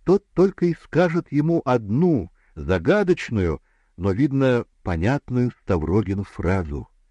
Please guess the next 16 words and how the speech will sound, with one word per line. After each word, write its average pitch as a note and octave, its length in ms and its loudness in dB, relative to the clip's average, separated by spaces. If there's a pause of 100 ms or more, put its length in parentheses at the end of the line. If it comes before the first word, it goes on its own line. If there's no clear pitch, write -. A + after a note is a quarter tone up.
(380)
«Некрасивость G2+ 1200 -2 (1080)
убьёт». D#2+ 640 -2 (1900)
И C#3+ 180 2
покинет E3+ 640 0
Россию G#2+ 640 -2 (100)
Ставрогин. F#2 640 -2 (800)
Чтобы A2 260 2
уехать A2+ 460 0
в - 160 -20
Швейцарию, A2+ 800 -2 (420)
где C#3 360 0
и D3 180 -2
повесится B2 1200 0 (240)
от F#2+ 200 0
бессильной F#2 680 -2
злобы. D#2+ 540 -2